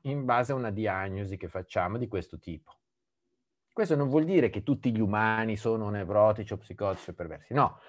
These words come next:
Noi possiamo dire, quelli che vengono da noi <laughs> subiscono, se vuoi, questa lettura. E a partire da questa lettura interveniamo,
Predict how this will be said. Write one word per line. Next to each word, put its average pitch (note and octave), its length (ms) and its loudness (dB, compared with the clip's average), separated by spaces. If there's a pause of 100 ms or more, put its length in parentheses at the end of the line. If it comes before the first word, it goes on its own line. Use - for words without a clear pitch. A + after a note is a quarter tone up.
(160)
Noi E3 120 0
possiamo D#3 260 2
dire, A2+ 140 6
quelli G#3 280 8
che C3+ 120 6
vengono C3 340 4
da F#2 140 0
noi G#2+ 460 2 (320)
<laughs> - 300 -20
subiscono, D3+ 800 0
se - 160 -6
vuoi, A#2 400 4 (500)
questa D#3 360 8
lettura. F#2 600 0 (360)
E F#3 260 2
a A2 140 4
partire C#3+ 400 2
da A2 140 2
questa C3+ 240 0
lettura G3 520 2 (200)
interveniamo, A2+ 1120 2